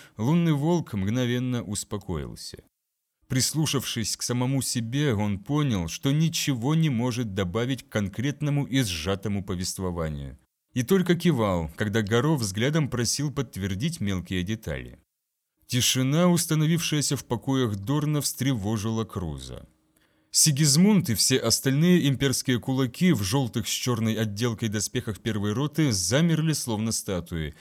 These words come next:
и с непроницаемыми лицами слушали продолжающийся рассказ. Единственное движение исходило от самого Рогала Дорна. Примарх, погрузившись в раздумья, медленно ходил взад и вперед по залу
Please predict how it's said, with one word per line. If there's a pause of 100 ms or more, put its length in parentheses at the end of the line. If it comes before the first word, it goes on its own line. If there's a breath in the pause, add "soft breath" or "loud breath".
(160 loud breath)
и
с
непроницаемыми
лицами
слушали
продолжающийся
рассказ. (640)
Единственное
движение
исходило
от
самого
Рогала
Дорна. (840 loud breath)
Примарх,
погрузившись
в
раздумья,
медленно
ходил
взад
и
вперед
по
залу